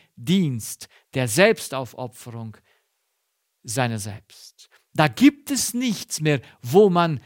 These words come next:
für sich selbst sucht. Deshalb hatte der Levit auch keinen Sabbat, weil er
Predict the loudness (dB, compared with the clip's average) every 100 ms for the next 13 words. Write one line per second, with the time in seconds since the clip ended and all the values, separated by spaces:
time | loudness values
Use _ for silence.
0 | _ _ -2 0 0 -2 -6 -6 -4 -4
1 | -6 -12 -12 -12 -16 _ _ _ _ _
2 | _ _ -20 _ 0 2 2 2 0 0
3 | 0 2 0 0 0 0 -6 -20 -20 _
4 | _ _ _ _ _ -4 -4 -6 -6 -4
5 | -8 -8 -4 -4 -4 -16 _ _ -20 _
6 | _ _ -20 _ 2 4 4 0